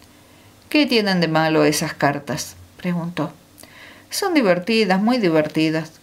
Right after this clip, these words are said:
respondió Milverton. «La dama escribe unas cartas encantadoras, pero puedo asegurarle que el conde de Dovencourt no sería capaz de estimarlas en lo que valen. Sin embargo, puesto que usted opina lo contrario, dejémoslo estar.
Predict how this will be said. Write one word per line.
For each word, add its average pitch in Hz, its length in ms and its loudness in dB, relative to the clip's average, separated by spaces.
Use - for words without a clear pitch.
respondió 156 540 -2
Milverton. 151 720 -2
«La 135 140 0
dama 196 320 2
escribe 226 400 0
unas 220 200 2
cartas 294 600 0
encantadoras, 302 920 0
pero 160 240 0
puedo 185 260 2
asegurarle 202 720 2
que 208 220 2
el 208 100 -2
conde 339 360 2
de 302 140 6
Dovencourt 262 640 2
no 302 160 4
sería 196 400 2
capaz 170 300 2
de 170 80 0
estimarlas 220 720 0
en 196 120 0
lo 196 120 2
que 190 100 0
valen. 117 500 0
Sin - 260 -4
embargo, 185 600 0
puesto 311 280 0
que - 80 2
usted 359 300 2
opina 220 460 2
lo 170 160 2
contrario, 339 680 2
dejémoslo 180 680 2
estar. 165 440 -2